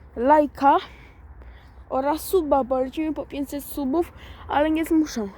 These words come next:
I oddali już słychać R P jeden. Czy będzie to Intercity Bolko? Zostały trzy minuty do Bolko. Tak w ogóle, bo się zdziwiłem, bo na tablicy o pociągach, które mają jechać,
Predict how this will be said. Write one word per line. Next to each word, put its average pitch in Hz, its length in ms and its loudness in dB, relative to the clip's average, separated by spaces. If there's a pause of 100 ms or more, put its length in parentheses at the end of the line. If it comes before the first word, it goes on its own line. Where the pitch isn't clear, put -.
(1040)
I 349 160 4
oddali 330 640 4
już 311 300 4
słychać 285 460 -4
R 247 180 0
P 302 160 -2
jeden. 294 400 2
Czy 294 160 -8
będzie 349 440 -2 (300)
to - 180 -10
Intercity 240 460 -2
Bolko? 214 440 0 (600)
Zostały 277 400 2
trzy 349 220 -2
minuty 302 400 2
do 233 140 6
Bolko. 269 500 4 (160)
Tak 226 140 -2
w 226 100 -2
ogóle, 294 220 2
bo 277 100 -2
się 285 160 0
zdziwiłem, 269 520 2
bo 247 120 4
na 247 140 2
tablicy 254 640 -4
o 262 180 2
pociągach, 277 520 -2
które 247 280 -4
mają 269 260 4
jechać, 247 460 2